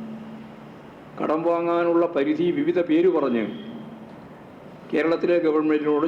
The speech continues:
ശത്രുതാപരമായ നിലപാട് സ്വീകരിച്ച് ഒഴിവാക്കുന്നു എന്നുള്ളതുമാണെന്ന് കൃത്യമായിട്ട് ജനങ്ങൾക്ക് മനസ്സിലാക്കാൻ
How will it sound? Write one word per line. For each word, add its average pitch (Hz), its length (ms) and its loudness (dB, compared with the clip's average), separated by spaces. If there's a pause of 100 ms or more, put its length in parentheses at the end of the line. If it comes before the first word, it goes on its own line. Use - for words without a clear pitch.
ശത്രുതാപരമായ 156 720 2 (100)
നിലപാട് 139 400 2
സ്വീകരിച്ച് 127 440 0
ഒഴിവാക്കുന്നു 151 540 2 (160)
എന്നുള്ളതുമാണെന്ന് 117 760 0 (1300)
കൃത്യമായിട്ട് 160 760 0
ജനങ്ങൾക്ക് 143 440 0
മനസ്സിലാക്കാൻ 139 500 -2